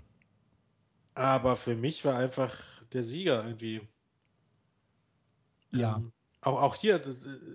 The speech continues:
Speaker 1: das hat sich bis, bis hierhin eigentlich durch jedes Match gezogen.
Speaker 2: Hier
Speaker 1: Das
Speaker 2: hat man zumindest dann noch ganz gut verkauft, indem Ric Flair dann dafür gesorgt hat, dass Sasha Banks nicht mehr reinkam und man so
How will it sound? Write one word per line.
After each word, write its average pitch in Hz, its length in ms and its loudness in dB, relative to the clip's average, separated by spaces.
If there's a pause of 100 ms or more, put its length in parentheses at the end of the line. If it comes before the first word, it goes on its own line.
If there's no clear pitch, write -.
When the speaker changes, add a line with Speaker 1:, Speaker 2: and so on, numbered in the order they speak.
(120)
Speaker 1:
das 135 140 -6
hat 196 160 2
sich - 180 -10
bis, - 240 -6 (160)
bis 160 340 -4
hierhin 196 300 2
eigentlich 160 360 -6
durch 151 140 -8
jedes 196 320 0
Match - 180 -4
gezogen. 104 420 -8 (1900)
Speaker 2:
Hier 123 100 2
Speaker 1:
Das 127 120 4
Speaker 2:
hat 139 80 0
man 139 180 2
zumindest 143 640 4
dann 147 100 2
noch 143 220 -4
ganz 135 280 2
gut 143 200 0
verkauft, - 680 0
indem 131 320 4
Ric 131 160 2
Flair 135 380 4
dann 143 260 2 (500)
dafür 131 280 2
gesorgt 131 320 4
hat, 127 100 -2
dass 117 140 -2
Sasha 131 240 0
Banks 131 260 0
nicht 127 140 2
mehr 123 160 6
reinkam 147 580 2
und - 180 -4
man 127 180 2
so 131 380 4